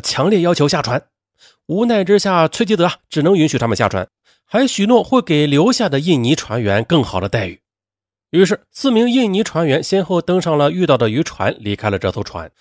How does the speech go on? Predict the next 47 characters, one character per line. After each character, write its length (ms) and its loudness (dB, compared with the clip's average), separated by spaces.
而 260 0
这 480 -2
对 160 -4
他 200 -8
们 400 -2
是 320 -8
绝 280 -4
对 120 -4
的 80 -4
好 260 -10
事 100 -10
儿。 120 -14
不 100 -2
过 160 2
的， 80 -2
七 240 0
名 220 4
朝 260 2
鲜 180 0
族 160 -2
船 260 -4
员 220 -2
又 100 2
有 140 0
新 200 -6
麻 180 -6
烦 200 -8
了。 100 -18
崔 200 0
基 140 0
泽 200 2
和 140 -2
姜 180 2
仁 180 0
浩 260 0
对 180 2
朝 240 0
鲜 160 -2
族 120 0
船 220 -2
员 120 0
是 140 -4
极 200 -6
为 120 0
痛 220 -4
恨 180 -6
的， 100 -14